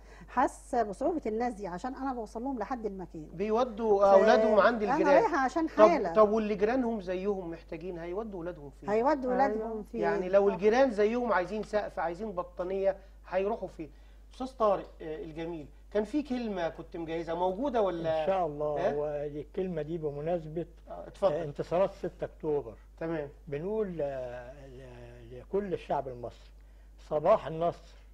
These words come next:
Speaker 2: نعم.
Speaker 4: من نصر لنصر.
Speaker 2: نعم.
Speaker 4: يا غالية يا مصر.
Speaker 2: نعم.
Speaker 4: كلنا مقاتلين.
Speaker 2: نعم.
Speaker 4: عشنا وعدينا.
Speaker 2: نعم.
Speaker 4: من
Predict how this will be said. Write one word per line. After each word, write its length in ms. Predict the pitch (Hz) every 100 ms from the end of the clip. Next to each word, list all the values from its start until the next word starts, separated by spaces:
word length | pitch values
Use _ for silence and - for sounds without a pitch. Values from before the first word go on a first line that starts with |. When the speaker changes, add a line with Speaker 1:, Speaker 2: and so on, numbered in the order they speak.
| -
Speaker 2:
نعم. 200 | 147 139 120 - - -
Speaker 4:
من 240 | 139 151
نصر 340 | 202 214 - 160
لنصر. 580 | 151 151 202 175 - - - - 143
Speaker 2:
نعم. 120 | 131 131
Speaker 4:
يا 140 | 151
غالية 300 | 190 214 175
يا 120 | 147
مصر. 360 | 139 113 - - - -
Speaker 2:
نعم. 200 | 143 127 - - - -
Speaker 4:
كلنا 640 | 165 165 240 240 220 190
مقاتلين. 880 | 151 151 160 160 - 175 226 208 117 95 - - -
Speaker 2:
نعم. 220 | 135 120 - -
Speaker 4:
عشنا 460 | 139 196 226 - 185
وعدينا. 760 | 180 151 151 139 220 208 117 92 - - - - -
Speaker 2:
نعم. 180 | 139 131
Speaker 4:
من 160 | 151